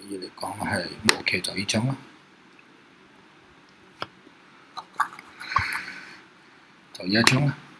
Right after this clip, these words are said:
放咗我team member嘅相，呢度咧我就放啦，describe一啲啦，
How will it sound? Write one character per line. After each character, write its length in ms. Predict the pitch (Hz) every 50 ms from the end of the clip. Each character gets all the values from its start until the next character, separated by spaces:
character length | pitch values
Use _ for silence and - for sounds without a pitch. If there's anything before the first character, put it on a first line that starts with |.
| - - - - - - - - - - - - - - - - - - - - - - - - - - - - - - - - - - - - - - - - - - - - - - - - - - - - - - - - - - - - - - - - - - - - - - - - - - - - - - - - - - - - - - - - - -
放 120 | - - - 101
咗 80 | 104
我 160 | 107 104 98
team 200 | - - 127 127 123
member 320 | 117 107 110 107 110 113
嘅 120 | 110 104 -
相， 320 | - - - 92 98 104 - - - - - - - - - - - -
呢 80 | - 104
度 140 | - - 85
咧 180 | 92 101 104 98
我 80 | 92
就 140 | 90 - 87 -
放 240 | - - 107 113
啦， 140 | 127 135 127 - - - - - - -
describe 440 | - - - - - 117 - 120 117
一 20 | 107 - 123
啲 60 | 127
啦， 80 | -